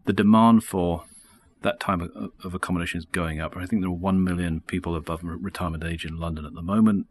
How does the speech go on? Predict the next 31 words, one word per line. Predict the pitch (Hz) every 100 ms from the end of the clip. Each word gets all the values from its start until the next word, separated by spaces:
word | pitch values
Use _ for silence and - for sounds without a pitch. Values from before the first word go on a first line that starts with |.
| _
The | -
forecasts | - 92 - 87
show | - 87
that's | 85 -
gonna | 90
double | 82 92 87 82
in | 80
the |
next, | 80 85 - - - -
I | -
think, | 90 82
twenty | - 85 82
years. | 82 90 101 - - - - - - - - - - -
But | 123 120
a |
lot | 120 127
of | 117
people, | 123 113 113 110 - _
as | 110 110 98
they, | - 107 104 101 98 -
they're | 117 98
retired | 98 - 120
and | 110
they're | 95
getting | 92 98
older, | 151 131 107
they | 101
stay | - - 110 104 98 -
living | 110 107 104
in | 101 98
their, | 98 98 98